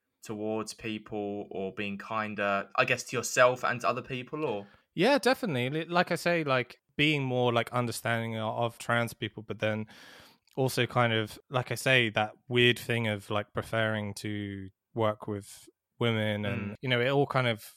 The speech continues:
Speaker 2: makes more sense. And it's something that's kind of, that's been with me pretty much since, like, my mid-teens, really. And I
Speaker 1: Mm.
Speaker 2: didn't really speak to many people about it. I spoke to, like, a girlfriend I had at the time, and I spoke to a few close friends about it, but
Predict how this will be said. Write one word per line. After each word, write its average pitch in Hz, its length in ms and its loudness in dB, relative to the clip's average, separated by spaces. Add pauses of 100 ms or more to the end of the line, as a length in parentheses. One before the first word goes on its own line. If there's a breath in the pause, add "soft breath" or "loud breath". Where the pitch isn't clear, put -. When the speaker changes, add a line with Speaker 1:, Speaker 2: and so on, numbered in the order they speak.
Speaker 2:
makes 127 560 -4
more 117 280 2
sense. - 600 -4 (160 soft breath)
And 131 120 4
it's 127 120 4
something 131 400 0
that's 113 220 -2
kind 120 240 2
of, 110 180 -6 (220)
that's 131 160 0
been 135 260 6
with 120 160 2
me 110 180 -2 (140)
pretty 208 160 0
much 113 200 -2
since, 117 280 -10
like, 107 180 -8
my 107 220 -8 (140)
mid-teens, 117 840 -2
really. 98 400 -4
And 120 160 2
I 131 80 6
Speaker 1:
Mm. - 40 -6
Speaker 2:
didn't 135 240 -2
really 113 440 0 (460 loud breath)
speak 135 280 0
to 127 100 -2
many 120 180 4
people 123 300 -2
about 127 400 8
it. 127 200 4
I 117 140 0 (220)
spoke 123 260 -2
to, 110 440 0
like, 107 180 0
a 107 40 -6
girlfriend 120 460 4
I 104 40 -4
had 110 180 2
at 110 120 -4
the 117 60 -10
time, 120 440 4
and 107 80 0
I 104 40 0
spoke - 320 -2
to 104 280 -6 (480)
a - 40 -10
few 175 320 -2
close 123 320 2
friends 117 320 0
about 117 280 4
it, 113 160 0
but 110 160 -4